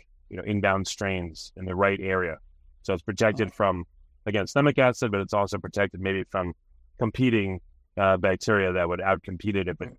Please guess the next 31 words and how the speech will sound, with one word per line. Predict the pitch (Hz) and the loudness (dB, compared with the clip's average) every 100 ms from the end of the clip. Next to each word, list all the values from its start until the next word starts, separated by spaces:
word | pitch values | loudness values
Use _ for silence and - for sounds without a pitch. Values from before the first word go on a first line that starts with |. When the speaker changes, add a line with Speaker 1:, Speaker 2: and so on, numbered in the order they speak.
| _ | _
Speaker 2:
Right. | 117 95 90 | -2 -2 -2
Speaker 1:
it, | 85 _ | -10 _
it's | 98 | -14
exposed | 101 - 117 98 - | -12 -8 -4 -6 -6
too | |
early. | 92 85 76 _ _ _ _ | -8 -8 -14 _ _ _ _
Speaker 2:
That's | - 156 | -4 -2
a | 143 | 2
very | 151 139 | 2 2
good | 127 127 - | 0 -4 -2
point. | 135 95 - _ - | -2 -2 -8 _ -6
And | 120 117 120 | -4 -4 -6
there | 117 151 | -2 2
are | 170 | 2
people | 175 156 143 139 | 0 -2 -2 -2
working | 117 123 - 143 143 - | -2 -4 -2 -4 -4 -6
on | 131 131 | -4 -2
that. | 139 143 156 _ | 0 -2 -4 _
Um, | - 131 131 | -4 -2 -2
the | 139 _ | -4 _
first, | 180 196 - - - _ _ _ _ _ | 2 2 2 -8 -20 _ _ _ _ _
uh, | 117 | -4
danger | 107 127 139 117 104 87 _ _ _ | -2 0 0 0 -4 -10 _ _ _
to | - 113 | -4 -4
probiotics | - 123 113 110 104 107 95 - | 0 0 2 2 2 0 -2 -6
that | 113 | -6
you | 104 | -6
take | 104 110 95 | -4 -2 -2
is | 143 117 | -2 -4
stomach | - 127 110 - | -2 0 0 -2
acid. | 82 101 - 107 | -6 -6 -12 -14